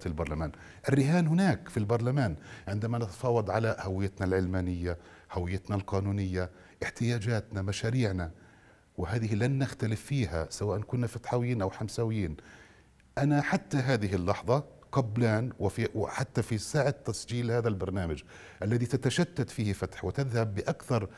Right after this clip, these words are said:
من قائمة إلى لجنة الانتخابات المركزية، أشعر برضا ولا أرى ولا أخاف على مستقبل فتح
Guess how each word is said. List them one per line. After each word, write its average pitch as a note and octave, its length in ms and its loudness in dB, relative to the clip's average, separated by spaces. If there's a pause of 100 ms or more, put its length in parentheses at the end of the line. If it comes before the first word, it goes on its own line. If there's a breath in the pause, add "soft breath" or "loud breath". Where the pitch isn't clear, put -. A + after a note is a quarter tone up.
(220 loud breath)
من A#2 120 4
قائمة G2 460 2
إلى B2 220 0
لجنة C3+ 320 -2
الانتخابات C3 560 -2
المركزية، C#3 720 0 (440 loud breath)
أشعر A#2+ 400 -2
برضا A#2 600 2 (600 soft breath)
ولا E3 520 6
أرى D3 220 6
ولا D#3 300 6
أخاف D3 340 2
على C3 120 4
مستقبل B2 460 0
فتح D3+ 360 0